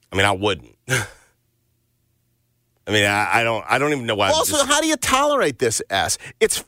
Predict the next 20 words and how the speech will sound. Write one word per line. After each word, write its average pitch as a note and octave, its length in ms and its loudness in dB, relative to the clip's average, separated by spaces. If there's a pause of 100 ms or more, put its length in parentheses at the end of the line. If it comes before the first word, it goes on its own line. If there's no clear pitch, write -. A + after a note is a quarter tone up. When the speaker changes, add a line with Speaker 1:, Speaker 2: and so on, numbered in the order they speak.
Speaker 2:
it's G3+ 180 0
interesting A#2 680 -2
that C3+ 200 0 (1120)
y-, G3+ 100 -2
you're A3 140 4
exactly F#3+ 340 -2
right. D2 160 -12 (200)
Some C4+ 260 2
of B3+ 60 0
this - 140 0
is, F2+ 380 -4 (380)
you G#3 120 -4
hit B3 140 2
nineteen E3+ 380 -2
three-pointers, B2 680 -2 (220)
everyone's C3 280 0
happy. A2+ 440 -2
Speaker 1:
Yeah. D#3 160 2 (340)
Speaker 2:
You B2+ 140 0
know? A#2+ 260 -2